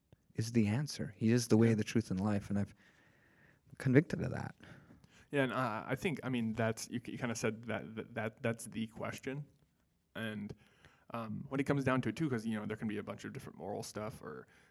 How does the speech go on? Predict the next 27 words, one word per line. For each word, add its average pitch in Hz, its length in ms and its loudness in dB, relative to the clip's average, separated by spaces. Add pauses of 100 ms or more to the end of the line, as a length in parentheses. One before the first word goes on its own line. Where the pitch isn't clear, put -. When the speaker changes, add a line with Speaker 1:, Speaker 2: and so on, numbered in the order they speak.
Speaker 2:
there 110 100 -6
can 110 160 -6
be, 101 400 -6 (280)
you - 80 -12
know, 104 120 -6
I 110 80 -2
think - 280 -4 (160)
there's 120 200 -2
been 117 100 -2
a 113 80 -2
lot 107 120 0
of 113 60 -4
people 107 420 -4
in 104 80 -6
the 107 60 -6
last, 107 520 -10 (120)
you - 80 -12
know, 92 200 -12
probably, 104 300 -4 (140)
I - 20 -20
mean, - 200 -14 (120)
not 117 140 -4
just - 180 -12
couple - 220 0
of 107 60 0
years, 107 220 -6
but 107 260 -8